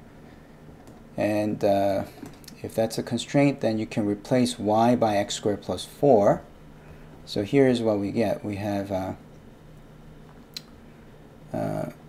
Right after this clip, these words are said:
function which is x squared plus x squared plus four squared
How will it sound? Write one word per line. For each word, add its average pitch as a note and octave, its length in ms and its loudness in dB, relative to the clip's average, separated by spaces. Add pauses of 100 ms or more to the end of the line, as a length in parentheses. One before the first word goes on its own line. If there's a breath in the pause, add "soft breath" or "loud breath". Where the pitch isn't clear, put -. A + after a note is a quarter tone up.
function D3 840 2 (1500)
which A#2 300 -4
is G2 260 -2 (100)
x A#2+ 260 0
squared B2+ 520 2
plus - 640 -2 (1080)
x B2+ 240 0
squared B2 460 2 (100)
plus G#2+ 340 -4
four A#2 640 2 (1700)
squared C3 800 -2